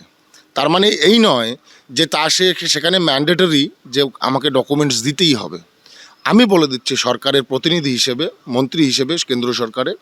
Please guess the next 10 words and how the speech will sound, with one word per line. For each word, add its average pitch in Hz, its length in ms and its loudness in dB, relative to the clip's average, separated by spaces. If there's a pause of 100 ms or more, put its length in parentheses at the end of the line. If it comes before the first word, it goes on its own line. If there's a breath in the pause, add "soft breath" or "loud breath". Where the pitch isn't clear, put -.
(560 soft breath)
কারোর 175 300 2
কোনো 202 260 0
যদি 180 220 4
ডকুমেন্টস 151 600 0
না 135 160 0
থাকে, 165 260 -4 (420 soft breath)
সেলফ 196 480 2
ডিক্লারেশন 151 680 0
দেবেন 135 260 2
আপনারা। 165 380 -2